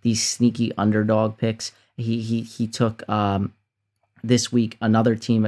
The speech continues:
getting plus points with his one point pick. I know it's just one point, but that one point can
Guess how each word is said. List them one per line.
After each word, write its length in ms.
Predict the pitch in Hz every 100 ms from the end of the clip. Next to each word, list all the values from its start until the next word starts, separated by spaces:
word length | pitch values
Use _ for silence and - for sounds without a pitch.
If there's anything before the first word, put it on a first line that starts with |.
| -
getting 280 | 113 107 101
plus 380 | - 113 113 -
points 520 | - 110 104 104 - _ _
with 140 | 117 110
his 180 | 104
one 300 | 101 104 110
point 320 | 107 107 101 110
pick. 180 | 113
I 100 | 110
know 160 | 110 123
it's 100 | 117
just 180 | 110 -
one 200 | 107 104
point, 360 | - 120 113 - _ -
but 260 | 113 110 -
that 180 | 113 -
one 240 | 113 113
point 300 | - 110 104
can 160 | 107